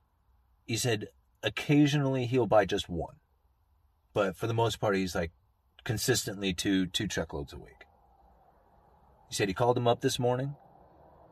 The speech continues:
and the guy told him, he says, "I'm sorry, but I don't really need any lumber this week."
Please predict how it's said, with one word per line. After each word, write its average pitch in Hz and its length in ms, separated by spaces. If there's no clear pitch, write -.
and 95 120
the 98 40
guy 107 160
told 104 200
him, 98 60
he 92 60
says, 95 200
"I'm 92 120
sorry, 101 280
but 90 200
I 101 100
don't 107 300
really 92 460
need 90 280
any 82 200
lumber 80 240
this 65 200
week." - 280